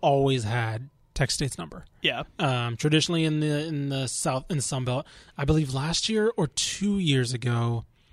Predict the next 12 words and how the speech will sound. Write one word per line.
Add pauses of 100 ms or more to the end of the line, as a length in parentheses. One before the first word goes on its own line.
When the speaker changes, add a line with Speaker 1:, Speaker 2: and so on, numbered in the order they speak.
(320)
Speaker 1:
Texas
State
had
their
best
shot.
I
think
it
was
twenty
seventeen.